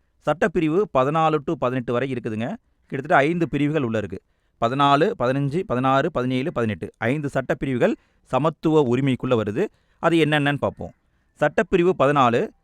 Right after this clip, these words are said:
சட்டத்தின் முன் அனைவரும் சமம். சட்டத்துக்கு முன்னால எல்லாரும் சமம் அப்படிங்கிறது பதினாலு. சட்டப்பிரிவு பதினஞ்சு பாருங்க, மதம், இனம், சாதி, பாலினம், பிறப்பிடம் அடிப்படையில யாரையுமே பாகுபடுத்தக்கூடாது.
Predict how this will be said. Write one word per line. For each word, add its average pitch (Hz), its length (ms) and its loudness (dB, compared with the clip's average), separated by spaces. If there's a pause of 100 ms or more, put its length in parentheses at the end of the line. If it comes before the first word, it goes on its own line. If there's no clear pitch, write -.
(180)
சட்டத்தின் 156 560 -2
முன் 196 220 -2
அனைவரும் 131 420 0
சமம். 95 420 -8 (400)
சட்டத்துக்கு 135 520 -4
முன்னால 139 600 4
எல்லாரும் 135 420 4
சமம் 127 340 -2
அப்படிங்கிறது 117 380 -4 (680)
பதினாலு. 101 500 0 (600)
சட்டப்பிரிவு 180 520 2
பதினஞ்சு 143 320 2
பாருங்க, 117 460 -2 (400)
மதம், 127 420 2 (240)
இனம், 127 440 0 (120)
சாதி, 123 520 0 (180)
பாலினம், 131 520 2 (240)
பிறப்பிடம் 117 560 -2
அடிப்படையில 113 720 -2 (140)
யாரையுமே 127 840 0 (160)
பாகுபடுத்தக்கூடாது. 113 1300 -2